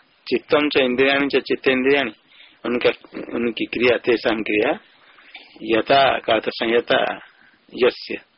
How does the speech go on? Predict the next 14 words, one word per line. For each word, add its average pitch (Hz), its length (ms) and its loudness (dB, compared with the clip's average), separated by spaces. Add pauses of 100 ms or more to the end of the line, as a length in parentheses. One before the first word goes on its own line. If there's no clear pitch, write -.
(440)
जिस 110 180 -2
साधक 107 600 0
के - 340 -4 (760)
इंद्रिय 113 440 2 (880)
और 110 160 -4
चित्त - 320 -4
की 107 180 -4
क्रिया 110 400 0
संयता 107 460 -2
है, 110 160 -2
संयमन 120 640 -4
किए - 160 0
गए, - 200 -6 (640)
सच - 360 -2